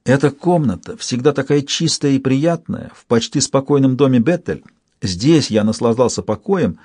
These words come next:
но после сегодняшнего этому больше уже не бывать, никогда не бывать. Они украли у меня это, скоты. Краем уха он расслышал доносившиеся с улицы крики и шум, все громче и громче.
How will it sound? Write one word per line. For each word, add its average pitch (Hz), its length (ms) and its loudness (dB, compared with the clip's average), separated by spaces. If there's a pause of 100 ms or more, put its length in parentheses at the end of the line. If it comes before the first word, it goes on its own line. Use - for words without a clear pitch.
(500)
но 104 140 0
после 156 360 4
сегодняшнего 156 760 2
этому 139 380 0
больше 127 300 -2
уже 113 180 0
не 120 80 2
бывать, 95 360 -2
никогда 127 520 2
не 101 100 0
бывать. 78 280 -10 (400)
Они 123 280 6
украли 170 680 4
у 175 100 4
меня 147 260 2
это, 120 380 -2
скоты. 135 760 -2 (1120)
Краем 127 380 4
уха 143 200 0
он 117 180 4
расслышал 117 580 0
доносившиеся 113 640 0
с - 100 -6
улицы 107 300 -2
крики 139 440 -4
и 101 80 -4
шум, 147 380 -2
все - 160 -8
громче 123 500 -4
и - 20 -2
громче. 135 480 -2